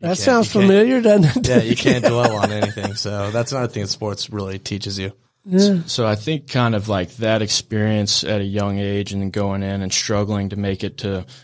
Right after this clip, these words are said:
Speaker 3: 'cause I experienced these problems. Like, press sports is a solution to my recruiting struggle and,
Speaker 1: Mm-hmm.
Speaker 3: and Drew's high school career not being documented. There's two issues there. I had a big struggle in recruiting where I never had that big hit in front of the right coach at the right time.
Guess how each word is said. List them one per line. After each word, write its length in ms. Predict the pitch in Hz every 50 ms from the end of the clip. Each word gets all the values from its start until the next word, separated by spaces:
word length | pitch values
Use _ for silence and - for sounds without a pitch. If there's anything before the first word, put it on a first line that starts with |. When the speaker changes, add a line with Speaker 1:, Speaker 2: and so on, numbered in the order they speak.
| _ _
Speaker 3:
'cause 120 | - - -
I 100 | 131 160
experienced 600 | 139 - - - 104 113 117 113 110 101 - -
these 160 | 95 90 -
problems. 520 | - - 95 87 87 82 87 87 87 85 -
Like, 160 | 85 101 -
press 200 | - 143 139 135
sports 380 | - - - 110 110 110 110 -
is 120 | 101 92 98
a 60 | 95
solution 640 | - - 98 95 98 104 104 104 - 120 110 110
to 140 | 104 - 98
my 260 | 95 98 98 98 95 104
recruiting 580 | 98 98 98 - - - 104 95 101 104 104
struggle 600 | 104 - - - 117 104 101 101 95 98 113 123 _ _ _ _ _
and, 100 | - 190 160 156 151 147 143 143
Speaker 1:
Mm-hmm. 260 | 120 - 175 156 156 160
Speaker 3:
and 300 | 110 101 98 98 98 _ _ _ _ _ _ _ _ _ _ _ _ _ _
Drew's 800 | - 123 120 123 120 117 117 117 113 113 113 101 - - - - _ _ _ _ _ _ _ -
high 220 | - - 120 117 113
school 300 | - - - 120 110 104
career 340 | 104 - 113 110 104 104 104
not 220 | 101 101 101 98
being 160 | - 95 90
documented. 680 | 90 - 92 87 85 - - 82 82 80 78 80 - -
There's 220 | 98 101 95 -
two 260 | - - - 127 127 120
issues 320 | 110 101 - - 95 87
there. 160 | 90 87 85
I 140 | 87 92 101
had 100 | 120 127
a 40 | 123
big 180 | 120 120 113 95
struggle 320 | - - 117 107 107 110
in 100 | 110 107
recruiting 520 | 101 98 104 - - 104 101 101 101 101 98
where 100 | 101 95
I 80 | 95
never 260 | 95 98 101 95 101
had 180 | 101 104 98 92
that 280 | 98 101 95 90 - -
big 200 | 107 104 98 95
hit 320 | 98 - 104 107 101 104
in 100 | - 101
front 220 | 104 - 104 98
of 60 | 95 90
the 80 | 90
right 240 | 85 92 98 95 95
coach 280 | - - 104 98 - -
at 80 | 82
the 80 | - 92
right 240 | 92 98 95 95 -
time. 380 | - 98 98 101 104 117 127